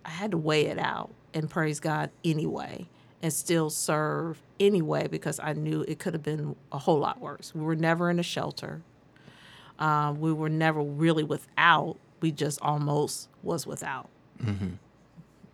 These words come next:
Speaker 2: Wow. That's powerful stuff right there.
Speaker 1: Yes,
Speaker 2: That's, that's
Speaker 1: yes, yes. It built not only their character as young men, but it also built my character and basically, definitely my belief that Jehovah Jireh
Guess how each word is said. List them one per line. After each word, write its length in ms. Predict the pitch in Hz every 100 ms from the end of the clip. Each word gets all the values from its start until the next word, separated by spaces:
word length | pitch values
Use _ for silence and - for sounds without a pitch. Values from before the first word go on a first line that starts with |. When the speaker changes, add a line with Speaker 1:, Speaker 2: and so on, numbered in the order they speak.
| _ -
Speaker 2:
Wow. 300 | 92 80 78 - _ - _ _ _ - - - -
That's 160 | - 107
powerful 440 | - 98 92 -
stuff 340 | - - 92 -
right 180 | 95 -
there. 240 | 95 90 -
Speaker 1:
Yes, 380 | 180 156 - -
Speaker 2:
That's, 100 | -
that's 220 | - -
Speaker 1:
yes, 440 | 175 165 - - -
yes. 340 | 151 151 - -
It 240 | 175 151
built 480 | 190 196 190 185 185 -
not 220 | 175 170
only 320 | 156 175 175 165
their 380 | 151 165 262
character 540 | 165 - 143 151 143 147
as 160 | 143
young 300 | 156 151 147
men, 420 | 156 226 185 151 147
but 260 | 147 143
it 120 | 147
also 360 | - 156 156 156
built 300 | 147 143 143
my 320 | 147 165 165
character 480 | 170 165 147 147 143
and 240 | 131 147
basically, 720 | 143 165 170 160 - 147 147 143 - - - - 151
definitely 540 | - 185 185 156 156 160
my 320 | 156 151 143
belief 580 | 143 151 156 156 151 156 - -
that 280 | 147 139 -
Jehovah 480 | 143 147 156 165 165
Jireh 600 | 165 185 196 202 202 202